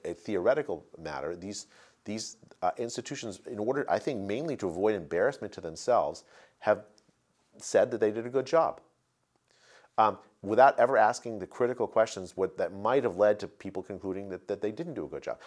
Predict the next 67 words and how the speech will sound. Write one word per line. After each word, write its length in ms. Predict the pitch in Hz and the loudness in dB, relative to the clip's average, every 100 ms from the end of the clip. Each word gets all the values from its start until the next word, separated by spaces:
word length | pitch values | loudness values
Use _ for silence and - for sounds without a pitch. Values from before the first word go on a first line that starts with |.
| - | 0
Now, 60 | 147 | 2
I'm 80 | 196 | 2
not, 160 | 180 | -2
I'm 140 | 127 147 | -4 -4
not, 160 | 165 | 0
I, 120 | 131 139 | 0 0
now 140 | 123 113 | 0 0
the 100 | 113 | 2
questions 380 | 180 - 147 | 0 0 0
that 120 | 120 98 | 0 0
we 120 | 101 | -2
put 220 | - - | -4 -4
in 60 | 98 | -4
the 80 | |
Norfolk 380 | 87 101 101 82 | -2 -2 -2 -4
Group 160 | 87 80 | -4 -2
document, 440 | 78 76 73 73 - _ _ _ _ | -2 -2 -10 -12 -16 _ _ _ _
there 140 | 113 113 | 0 2
may 140 | 147 | 0
be 120 | 196 | 2
good 140 | 117 110 | 2 2
answers 320 | 156 110 - | 0 -6 -10
to 100 | 65 | -12
them, 140 | 50 - _ _ - | -16 -20 _ _ -6
right? 160 | 85 | -4
There 100 | 90 | -2
may 120 | 95 104 | -2 -2
be 180 | 107 | -2
answers 340 | 98 95 95 85 | -4 -4 -6 -2
where 140 | 85 | -4
you 100 | 82 | -4
say, 180 | - 78 | -4 -4
"Okay, 300 | 78 90 80 | -2 -4 -4
yeah, 140 | 80 | -4
they 120 | 73 82 | -6 -4
did 160 | 110 | -4
a 60 | 92 | -4
good 160 | 78 | -6
job 220 | 71 73 67 | -6 -6 -6
on 140 | 69 | -10
this." 280 | 71 69 78 | -14 -16 -16
You 60 | 80 | -14
can 120 | 82 | -14
understand 380 | 80 - 80 76 | -12 -10 -8 -8
why 160 | 76 | -8
they 100 | 76 | -10
did 200 | 71 73 | -12 -12
that. 280 | 69 60 53 _ _ - - _ - | -10 -10 -12 _ _ -20 -20 _ -2
Um, 240 | 101 87 - _ _ - | -2 -2 -10 _ _ -2
but 220 | 101 110 - | 0 0 -4
if 140 | - | -6
you 60 | 151 | -6
don't 140 | - 101 | -4 -2
ask 280 | 120 143 | -2 0
those 160 | 135 113 | -2 -2
questions, 420 | - 147 - 85 | 0 -2 -2 -12
you 60 | 85 | -10
can't 220 | 117 110 | -8 -4
get 160 | 95 - | -4 -2
good 140 | 87 | -4
answers. 560 | 104 113 - 52 - _ _ _ _ _ _ - | -4 -6 -10 -14 -16 _ _ _ _ _ _ -6
Um, 240 | 95 80 - | -4 -6 -8
and 200 | 104 98 | -6 -6
you 100 | 90 | -6
can't 280 | - 120 107 | -6 -4 -2
get 180 | 101 87 | -2 -2
good 200 | 90 | -4